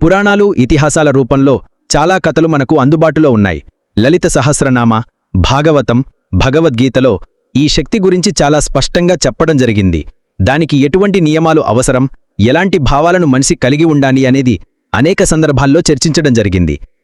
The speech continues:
కానీ మనవాళ్ళకది సరిగ్గా అర్థం కాక, దేవుడు అంటే విగ్రహంలోనే ఉంటాడు అనుకుంటున్నారు.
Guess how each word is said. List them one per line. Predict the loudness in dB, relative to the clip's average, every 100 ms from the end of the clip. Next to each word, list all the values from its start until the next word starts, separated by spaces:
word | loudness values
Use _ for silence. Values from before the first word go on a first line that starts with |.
| -6
కానీ | -2 0 -2 -6 _ _
మనవాళ్ళకది | 0 2 2 0 0 -2
సరిగ్గా | 0 -2 0 -2 -2
అర్థం | -2 0
కాక, | 0 -2 -2 -4 -10 _ _
దేవుడు | 0 2 2 2
అంటే | 2 0
విగ్రహంలోనే | 0 0 0 2 2 2
ఉంటాడు | 0 0 0 2
అనుకుంటున్నారు. | 0 0 -2 -2 -2 -4